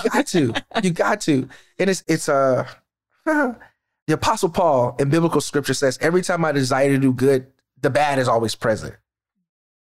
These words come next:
And my pastor in San Antonio, shout out to Bishop Rick Hawkins, said this, who was a white man who sounded like he Black from Louisiana. Love Bishop Rick Hawkins and his entire family. But one of the things that he said all the time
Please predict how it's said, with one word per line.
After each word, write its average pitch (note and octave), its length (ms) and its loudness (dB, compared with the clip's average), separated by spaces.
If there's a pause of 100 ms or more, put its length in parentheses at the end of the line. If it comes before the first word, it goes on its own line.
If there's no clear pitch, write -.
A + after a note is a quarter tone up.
(420)
And D3 520 2
my C#3 140 0
pastor F3+ 440 -2
in C#3 80 2
San D3 220 -2
Antonio, C3+ 380 0
shout C3+ 240 0
out C3 140 0
to C3 60 -8
Bishop C3+ 280 -2
Rick B2+ 160 2
Hawkins, A#2+ 380 -2
said B2+ 280 0
this, C#3 300 0 (220)
who E3 80 2
was D3+ 80 4
a C3 60 2
white D#3+ 240 0
man C#3 200 2
who B2 80 2
sounded E3 260 -2
like D3 100 -2
he D3 60 0
Black C3+ 420 -2
from C3+ 200 0
Louisiana. C#3+ 540 2 (440)
Love D#3 220 2
Bishop D3 220 0
Rick C3+ 100 0
Hawkins A#2+ 420 -2 (140)
and C3+ 200 -2
his C3 140 -2
entire C#3 300 0
family. C3+ 380 2
But B2+ 100 0
one F#3+ 160 2
of F3 60 4
the D#3+ 60 0
things D3 260 -2
that C#3+ 180 0
he C#3 140 -2
said C#3+ 440 0
all C#3+ 200 2
the B2+ 80 -4
time C#3 540 -2